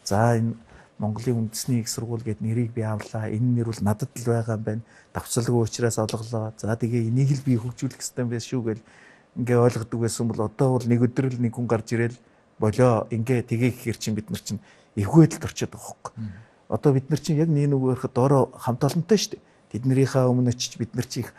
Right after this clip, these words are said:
Speaker 1: ухаантай юм ярьж байгаа шүү дээ. Бас одоо ингэж хөгжин цаашдаа та нарын амьдралыг ингэн тэгэн хөөх зүгээр гэл мөрөөдлөө яриад сүнгэнээд байдаг. Яг амьдрал дээр л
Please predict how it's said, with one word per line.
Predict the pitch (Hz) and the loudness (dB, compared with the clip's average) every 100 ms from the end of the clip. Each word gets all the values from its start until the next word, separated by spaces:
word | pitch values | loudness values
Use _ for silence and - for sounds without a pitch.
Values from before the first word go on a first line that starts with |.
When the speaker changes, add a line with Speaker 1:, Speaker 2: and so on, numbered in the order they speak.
| - - | -20 -2
Speaker 1:
ухаантай | - 156 170 156 | 4 6 6 8
юм | |
ярьж | 143 127 175 | 6 6 4
байгаа | 214 | 4
шүү | - | 4
дээ. | 90 | -4
Бас | 101 - | -2 -2
одоо | 113 - 120 120 | -2 0 2 4
ингэж | 127 123 - | 2 -2 -2
хөгжин | 120 - 131 113 | -4 -2 -2 2
цаашдаа | 123 131 - 120 123 | 2 2 4 2 2
та | 131 | 0
нарын | 135 131 123 123 | 0 0 0 0
амьдралыг | 127 131 135 120 | -4 -4 -4 0
ингэн | 127 123 139 120 | -2 -2 -4 -4
тэгэн | 131 139 127 - - - - - - | -6 -6 -8 -8 -18 -20 -20 -20 0
хөөх | 139 185 208 202 - | 2 6 6 4 0
зүгээр | 113 110 110 110 - | -2 2 2 0 0
гэл | 113 - - - | -2 -2 -12 0
мөрөөдлөө | 123 135 139 - 131 120 | 4 6 4 6 4 6
яриад | 120 120 | 4 2
сүнгэнээд | - 127 120 120 113 | 2 0 4 2 2
байдаг. | 110 - 120 - _ _ | -4 -6 -8 -10 _ _
Яг | 151 196 | 10 12
амьдрал | 180 165 160 | 12 10 6
дээр | 160 156 143 | 6 6 6
л | 143 | 2